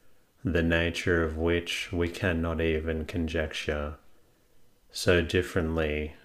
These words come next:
did the course of history turn, for it so happened that the French, whose temperament, whose unbroken Roman legend, and whose geographical position made them the decisive centre of the struggle,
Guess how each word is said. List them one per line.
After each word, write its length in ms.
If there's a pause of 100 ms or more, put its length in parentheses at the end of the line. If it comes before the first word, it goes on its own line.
(120)
did 160
the 80
course 440
of 140
history 460
turn, 580 (1000)
for 340
it 80
so 320
happened 800
that 220
the 80
French, 760 (180)
whose 200
temperament, 1000 (200)
whose 220
unbroken 920
Roman 460
legend, 720 (960)
and 320
whose 320
geographical 1000
position 840
made 320
them 280
the 120
decisive 840
centre 640
of 140
the 100
struggle, 720